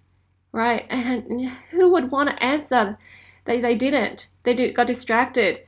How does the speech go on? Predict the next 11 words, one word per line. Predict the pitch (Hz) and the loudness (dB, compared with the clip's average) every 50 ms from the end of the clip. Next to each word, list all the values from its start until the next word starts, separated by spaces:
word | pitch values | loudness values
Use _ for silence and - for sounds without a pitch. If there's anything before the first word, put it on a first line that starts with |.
| _ _ _ | _ _ _
They | - 240 | -2 0
didn't | 214 220 254 - - | 0 0 0 -2 -4
care | - 240 240 277 285 254 247 | -4 -2 0 2 2 0 0
for | - 226 | -2 -2
their | 202 190 190 | 0 0 0
body. | 180 180 151 151 160 143 - - _ _ _ _ _ _ _ - | 0 -2 -2 -2 -4 -6 -8 -10 _ _ _ _ _ _ _ -2
They, | 214 226 226 - | 0 2 2 2
you | - 247 | 0 0
know, | 233 233 233 | 0 2 2
you're | 240 233 254 262 285 294 285 - - - | 2 2 2 2 4 2 2 0 -2 -4
a, | - 214 208 208 208 202 202 - - - | -4 -2 0 0 2 2 2 0 -2 -6